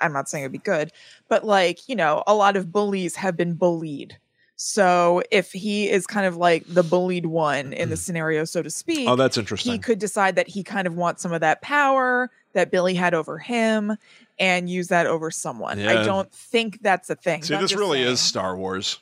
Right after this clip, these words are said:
Speaker 2: right? Like, uh, by the time that you get to Scream five, all these characters have been through so much stuff, and the fact that we're being like,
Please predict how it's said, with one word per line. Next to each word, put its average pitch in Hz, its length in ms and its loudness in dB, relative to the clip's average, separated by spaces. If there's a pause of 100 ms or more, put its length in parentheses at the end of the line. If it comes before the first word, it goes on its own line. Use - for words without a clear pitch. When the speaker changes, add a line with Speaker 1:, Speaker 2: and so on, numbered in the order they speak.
Speaker 2:
right? 120 220 2
Like, 123 260 2
uh, 143 60 0
by 147 180 2
the 151 80 -4
time 190 200 4
that 180 80 -2
you 127 80 -2
get 127 120 4
to - 80 -4
Scream 104 380 0
five, 92 520 -2
all 123 240 6
these 131 200 2
characters 117 360 2
have 104 80 -4
been 101 140 -6
through 101 140 -4
so 117 300 2
much 135 260 0
stuff, 104 340 0
and 113 160 -4
the 107 60 -2
fact 123 220 2
that 120 80 -4
we're 113 100 0
being 110 240 -4
like, 104 300 -2